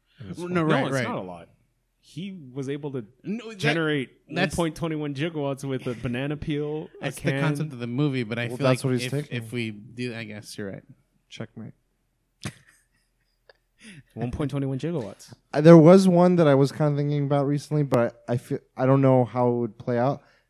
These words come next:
Speaker 1: Um, spice from the, the, the world of Dune.
Speaker 3: Mm.
Speaker 1: It, it allows for prolonged lifespans. It heals people.
Speaker 2: Is it like a powder?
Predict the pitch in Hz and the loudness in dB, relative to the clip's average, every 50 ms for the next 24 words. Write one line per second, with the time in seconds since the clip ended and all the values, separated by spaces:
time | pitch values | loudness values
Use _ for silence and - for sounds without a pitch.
0 | _ _ _ - 131 123 120 117 113 113 110 104 101 101 - _ _ _ _ - | _ _ _ -2 0 2 2 2 2 0 -4 -6 -8 -12 -18 _ _ _ _ -20
1 | - _ _ - - _ _ - - - - - - - 127 123 139 165 - - | -20 _ _ -20 -20 _ _ -14 -10 -10 -10 -8 -2 0 0 2 2 0 -2 -8
2 | - - - - _ _ _ - 135 120 117 117 113 107 101 113 107 98 101 107 | -16 -20 -20 -20 _ _ _ -6 -6 -4 -4 -4 -8 -8 -8 -8 -10 -10 -14 -18
3 | - _ - 123 107 104 107 104 113 113 107 104 101 98 110 117 117 113 110 107 | -20 _ -10 -10 -10 -10 -14 -6 -4 -2 -2 -2 -4 -4 -2 0 0 0 -2 -6
4 | 95 92 - 113 113 127 143 156 165 - _ _ _ _ 101 92 90 90 82 139 | -10 -6 -6 -4 -4 -4 -4 -6 -10 -14 _ _ _ _ _ -20 -20 -16 _ -4
5 | 127 120 95 - _ _ _ _ - 135 131 107 - _ _ _ 143 131 127 127 | -4 -4 -4 -8 _ _ _ _ -8 -8 -8 -8 -10 _ _ _ -4 0 2 2
6 | 127 127 127 127 127 - - - 139 127 120 113 113 - _ - - 139 127 123 | 2 2 2 0 -2 -4 -8 -8 -6 -4 -4 -6 -8 -12 _ -8 -4 -4 -2 -2
7 | 120 123 127 131 120 107 _ _ 117 113 110 117 127 135 - - - - 156 151 | -2 -2 -4 -6 -10 -14 _ _ -12 -8 -6 -4 -4 -6 -8 -10 -10 -8 -6 -6
8 | 151 156 156 147 - - - 123 107 - - - - 131 131 139 135 - - - | -6 -8 -10 -12 -16 -14 -14 -14 -14 -14 -16 -14 -10 -8 -6 -6 -8 -8 -12 -14
9 | 156 143 - - 147 143 143 139 135 131 - _ _ _ - 131 135 139 139 127 | -16 -14 -8 -4 -2 -2 0 -2 -2 -6 -10 _ _ _ -10 -8 -8 -8 -8 -10
10 | 113 - - 110 123 180 277 359 359 | -12 -12 -12 -10 -8 -8 -8 -10 -12